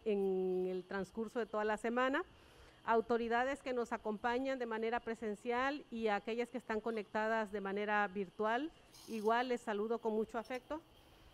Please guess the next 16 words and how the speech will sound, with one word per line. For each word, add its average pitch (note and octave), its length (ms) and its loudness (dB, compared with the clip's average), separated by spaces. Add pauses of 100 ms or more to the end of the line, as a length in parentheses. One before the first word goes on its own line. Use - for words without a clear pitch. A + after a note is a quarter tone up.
(180)
Bienvenidos B3 460 4
nuevamente C#4 640 0
a C4 180 0
esta C4+ 240 -4
semana C4+ 680 2 (160)
de A3 100 0
conmemoración A3 720 0
del B3 140 -2
cuarenta G#3+ 340 0
y G#3 60 -2
siete A#3+ 260 -4
aniversario B3 720 0
de B3+ 120 0
las A3 160 -2
escuelas A#3 420 -2
telesecundarias G#3+ 960 -4